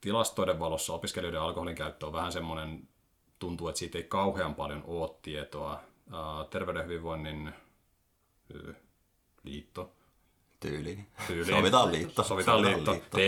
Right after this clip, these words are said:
Speaker 1: H L,
Speaker 2: T H L.
Speaker 1: lyhenteenä, jos joku haluaa.
Speaker 2: Kyllä.
Speaker 1: On tehnyt tutkimusta nuorten alkoholin käyttöön liittyen, mutta sielläkään mun mielestä ei erikseen eritellä, että on korkeakouluopiskelijoita välttämättä, tai että opiskelijat saattaa näyttäytyä vaan sellaisena nippuna, joka alkaa sieltä jostain niin kuin ihan ala-asteesta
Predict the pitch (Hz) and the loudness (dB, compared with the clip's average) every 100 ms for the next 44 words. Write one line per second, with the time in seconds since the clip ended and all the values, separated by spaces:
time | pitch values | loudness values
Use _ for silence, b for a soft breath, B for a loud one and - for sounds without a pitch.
0 | 101 101 87 85 87 85 78 - 92 85 | 8 6 4 2 2 4 6 8 6 4
1 | 85 80 85 85 82 85 82 - 80 80 | 4 0 0 -2 -2 -2 -2 -2 -2 -2
2 | 76 98 107 104 95 95 - 90 87 - | 0 4 4 4 2 -2 -6 -4 -2 -2
3 | 90 85 85 82 87 90 87 87 87 87 | 0 2 2 0 -2 -4 -2 -2 -2 -2
4 | 87 80 78 - 90 82 80 80 - 85 | -4 -2 -4 -4 -6 -4 -4 -6 -6 -4
5 | 80 82 85 80 - 92 87 90 85 85 | -2 -4 -8 -8 -6 -4 -4 -4 -4 -4
6 | 85 80 85 82 92 90 - 82 76 90 | -6 -6 -6 -4 -2 -2 -2 -4 -4 -2
7 | 92 - 78 78 76 76 - 76 80 80 | -2 -2 -6 -4 -6 -8 -12 -8 -8 -6
8 | 82 80 80 78 78 76 76 80 - 82 | -6 -4 -4 -4 -6 -6 -8 -6 -6 -6
9 | 80 76 73 - 78 - _ - 76 - | -8 -6 -8 -6 -8 -8 _ -8 -8 -8
10 | 76 76 - 76 76 _ - 80 80 92 | -10 -10 -10 -10 -10 _ -8 -6 -4 -6
11 | 85 - 80 76 80 85 82 80 80 78 | -4 -4 -4 -4 -4 -4 -4 -6 -6 -4
12 | 82 82 80 82 82 - - 78 73 73 | -4 -4 -6 -4 -6 -8 -8 -6 -6 -8
13 | 82 80 - 78 78 76 78 - 78 76 | -4 -4 -4 -6 -6 -8 -8 -8 -8 -8
14 | 78 82 82 80 80 76 - 80 - 78 | -10 -8 -6 -4 -4 -6 -8 -10 -8 -8